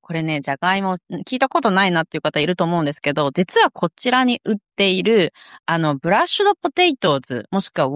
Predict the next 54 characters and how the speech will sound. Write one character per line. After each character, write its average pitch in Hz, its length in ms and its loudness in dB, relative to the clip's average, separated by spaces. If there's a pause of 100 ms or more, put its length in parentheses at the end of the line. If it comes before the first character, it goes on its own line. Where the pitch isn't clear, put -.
ッ 180 60 0
シ - 100 -8
ュ - 40 -4
ド 311 80 0
ポ 330 140 -4
テ 359 200 2
イ 262 60 -2
ト 175 180 0
ー - 20 0
ズ 139 120 -8
っ - 20 -8
て - 180 -8
も 135 120 -2
う - 60 -8
書 160 80 -6
か 214 160 0
れ 180 120 0
て 139 160 -2
あ 131 80 2
る - 160 -12 (600)
ポ 180 100 -2
テ 170 120 -4
ト 143 120 -2
で 127 100 -4
す - 120 -8
ね。 147 220 -2
あ 147 100 -2
の、 143 180 -2
泥 185 300 4
が 262 120 0
た 156 140 -4
く - 100 -16
さ 196 160 0
ん 190 80 -2
つ 202 140 2
い 170 80 -2
て 139 140 -2
い 131 40 0
る。 - 280 -8
も 208 100 2
し - 60 -8
く - 60 -6
は 180 40 -4
そ 202 120 -4
の 220 120 0
隣 349 320 2
に 349 100 2
ウ 226 40 2
ォ 196 80 4
ッ 208 40 2
シ - 160 -4
ュ - 20 -2
で 143 60 0
も、 160 220 2